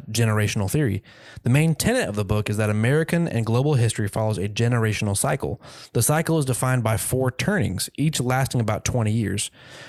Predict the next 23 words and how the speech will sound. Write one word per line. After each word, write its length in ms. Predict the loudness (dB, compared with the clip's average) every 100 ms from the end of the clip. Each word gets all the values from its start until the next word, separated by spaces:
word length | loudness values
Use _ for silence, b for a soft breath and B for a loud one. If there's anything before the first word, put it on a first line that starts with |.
| B
Generational 520 | 2 4 2 2 2
archetypes 580 | 2 0 0 -2 0 -2
play 280 | 0 2 2
a 40 |
crucial 640 | 0 0 2 2 2 0 -2
role 540 | -2 2 4 2 0 -2
in 180 | -4 -2
historical 480 | -2 -2 -2 -2 -2
events, 400 | 0 0 0 -2 B B B
and 100 | 2
these 120 | 2
archetypes 440 | 2 0 0 0 0
reoccur. 480 | 0 0 2 0 -2 _ -20 -20 _ _ _ _ -4
The 80 | 0
cycle 300 | 2 2 2
of 60 |
the 60 | 2
four 220 | 0 0
turning 320 | 2 2 2
is 180 | 0 -2
called 240 | 0 0 2
a 140 | 0
saeculum 680 | 0 0 0 2 2 2